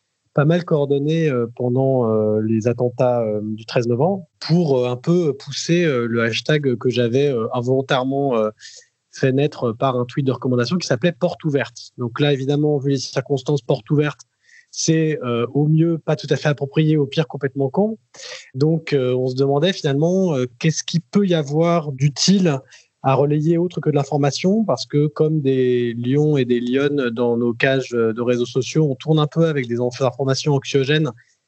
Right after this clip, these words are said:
mais une espèce de certitude que ça va mal tourner, qu'il va falloir, euh, prendre des décisions radicales.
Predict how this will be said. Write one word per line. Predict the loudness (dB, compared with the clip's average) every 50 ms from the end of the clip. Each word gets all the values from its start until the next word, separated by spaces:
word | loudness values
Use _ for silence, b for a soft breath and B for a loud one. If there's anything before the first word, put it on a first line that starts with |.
| _ _ _ _
mais | 2 2 4 4 2
une | 2 0 -2
espèce | -6 -4 -2 -2 -2
de | 0 -2
certitude | -2 -2 -2 -2 -2 -4 -4 -2 -2 -2 -2
que | -2 -2 0
ça | 0 0 2
va | 2 2
mal | 2 0 0
tourner, | 0 0 0 2 2 2 2 2 0
qu'il | -2 -4 -4 -4
va | -4
falloir, | -2 -2 -2 0 0 2 2 0 0 -2
euh, | -4
prendre | -4 -6 -4 -2 0
des | 0 0
décisions | 0 -2 -4 -4 -2 0 0
radicales. | 0 -2 -2 -2 -2 0 0 0 -2